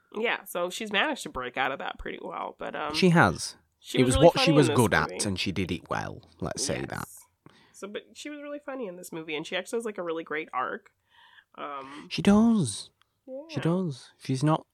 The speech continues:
Speaker 2: as simple as she seems at first, in the first sort of ten minutes
Speaker 1: Yeah.
Speaker 2: of the movie, which is,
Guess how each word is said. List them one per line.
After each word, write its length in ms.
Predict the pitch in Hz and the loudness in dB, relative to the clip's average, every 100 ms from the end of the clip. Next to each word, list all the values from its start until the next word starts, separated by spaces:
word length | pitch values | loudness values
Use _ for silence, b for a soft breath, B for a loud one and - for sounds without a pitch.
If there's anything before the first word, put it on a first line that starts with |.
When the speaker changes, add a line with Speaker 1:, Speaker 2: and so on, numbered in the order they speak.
| - | 0
Speaker 2:
as 160 | 139 - | 2 2
simple 640 | - 104 76 - 78 90 | 2 2 0 -2 0 0
as 60 | 101 | -2
she 200 | - 107 | -2 -2
seems 720 | - 120 90 69 71 95 - - - - | 0 0 0 -2 -4 -6 -8 -10 -12 -4
at 120 | 110 - _ _ - | -4 -4 _ _ -20
first, 600 | - - 101 104 101 - | -6 2 2 2 0 -2
in 120 | 104 | 0
the 80 | 110 | 0
first 480 | 127 120 - - - | 2 2 0 -6 -4
sort 140 | 131 | -2
of 80 | 131 | -2
ten 320 | - 139 147 | 0 0 0
minutes 580 | 170 151 - - - - B B B B | -2 -4 -8 -12 -12 -12 B B B B
Speaker 1:
Yeah. 160 | - | -8
Speaker 2:
of 80 | 82 | -4
the 80 | 82 | -2
movie, 340 | 78 73 80 | -2 -2 -4
which 220 | 80 - 80 | -4 -4 -6
is, 200 | 71 | -6